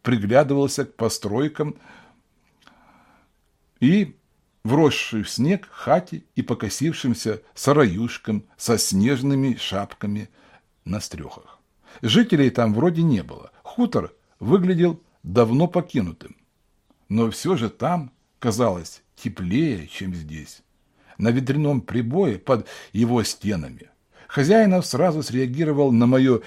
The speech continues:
невольное беспокойство, выглянул из-за кузова и, завидя бойца, что был ближе других в цепи,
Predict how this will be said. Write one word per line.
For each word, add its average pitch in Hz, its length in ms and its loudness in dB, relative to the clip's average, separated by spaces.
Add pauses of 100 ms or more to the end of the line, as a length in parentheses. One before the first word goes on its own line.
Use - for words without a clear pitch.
(100)
невольное 127 680 2
беспокойство, 120 1040 -10 (220)
выглянул 170 640 4
из-за 180 340 -4
кузова 165 680 -6 (380)
и, 185 300 0 (280)
завидя 113 460 0
бойца, 85 640 -4 (340)
что - 240 -2
был 143 160 4
ближе 135 320 0
других 131 380 -4
в - 20 -20
цепи, 127 520 -6